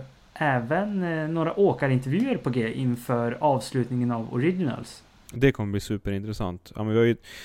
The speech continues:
Speaker 2: vi har ju träffat både Maja Eriksson och, eh, Adrian Lundberg från lag hundrafemtiosjus ungdomslag. Och, ehm, båda de två ligger ju tvåa i,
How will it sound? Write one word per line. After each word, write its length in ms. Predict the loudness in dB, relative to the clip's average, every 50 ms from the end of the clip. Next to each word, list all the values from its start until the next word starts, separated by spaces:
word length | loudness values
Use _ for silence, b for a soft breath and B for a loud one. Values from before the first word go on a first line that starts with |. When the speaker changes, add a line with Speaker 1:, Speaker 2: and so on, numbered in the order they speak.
| B B B
Speaker 2:
vi 80 | _ 2
har 0 |
ju 60 | 6
träffat 360 | 6 6 6 6 4 2 2
både 760 | 2 4 4 4 6 6 8 8 8 10 8 8 6 6 4 2
Maja 340 | 2 2 2 4 4 4 4
Eriksson 600 | 4 4 4 2 0 -2 -4 -2 -2 -2 -2 -2
och, 460 | -4 -4 -4 -4 _ _ _ -6 -4
eh, 120 | -2 0
Adrian 340 | 0 0 0 0 0 0 2
Lundberg 420 | 0 0 0 -2 -2 -2 -2 -2 -2
från 420 | -4 -4 -4 -4 -6 -8 -10 -12 B B B B B B B B B B
lag 260 | 4 4 6 6 6
hundrafemtiosjus 840 | 4 4 2 0 0 -2 -2 -2 -4 -2 0 0 0 -2 -4 -8 -6
ungdomslag. 680 | -6 -4 -4 -4 -4 -4 -2 0 0 2 2 0 0 -2
Och, 500 | -2 -2 -4 -6 _ _ _ _ -4 0
ehm, 320 | 0 0 0 -2 -4 -8 -12 -16 -20 _ _ _ _ _ _ 2
båda 220 | 6 6 8 8
de 160 | 6 4 0
två 160 | 0 0 2
ligger 220 | 2 2 0 0 0
ju 100 | -2 0
tvåa 480 | 0 2 2 4 4 4 4 4 4
i, 260 | 2 0 0 0 -2